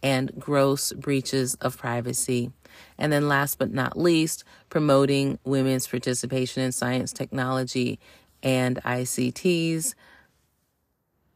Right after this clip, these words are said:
What else can you say about that? We need to make sure that they know and understand that they can be a part of this too. It's not for an elite group of people.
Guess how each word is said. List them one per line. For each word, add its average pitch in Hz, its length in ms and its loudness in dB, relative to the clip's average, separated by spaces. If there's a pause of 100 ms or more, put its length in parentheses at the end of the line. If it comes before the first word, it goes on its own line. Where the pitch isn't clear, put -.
(160)
What 147 260 6
else 139 180 6
can 139 160 0
you 127 80 4
say 131 240 2
about 120 340 2
that? 117 360 0 (800)
We 147 200 2
need 147 400 2
to 139 560 0
make 151 260 0
sure 170 220 0
that 147 160 -2
they 143 160 2
know 143 320 2
and 139 120 0
understand 147 1080 -2 (380)
that 143 680 0 (460)
they 170 340 2
can 226 160 4
be 208 140 4
a 180 40 2
part 156 280 0
of 139 120 -2
this 131 240 -4
too. 131 440 -2 (320)
It's 143 280 0
not 147 380 0
for 156 340 2
an 147 160 -2
elite 139 460 0
group 143 300 -2
of 147 160 -4
people. 139 680 0